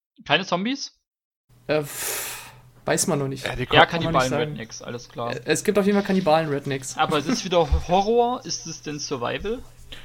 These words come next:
Speaker 2: Äh, ich denk schon.
Speaker 3: Äh,
Speaker 2: Ich schätze mal.
Speaker 3: ja, es, es wird sehr wahrscheinlich sein, weil ich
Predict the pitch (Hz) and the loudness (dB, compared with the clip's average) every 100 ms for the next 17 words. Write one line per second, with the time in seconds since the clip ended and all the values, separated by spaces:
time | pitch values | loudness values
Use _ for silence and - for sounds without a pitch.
0 | - - 151 151 143 127 127 180 - 147 | -14 -2 2 4 2 2 2 2 2 -2
1 | 147 135 - - - - - - - - | -2 -6 -18 -20 -20 -20 -20 -20 -20 -14
2 | - 120 - - 180 - 139 135 123 123 | -6 -6 -4 0 0 0 -2 0 8 12
3 | 139 151 135 - 151 147 - 147 143 117 | 12 12 8 -4 -8 -8 -8 -18 -16 -2
4 | 135 139 - 143 127 - 127 131 - 127 | 0 2 4 2 2 2 0 0 -2 -2
5 | 123 120 | -2 -8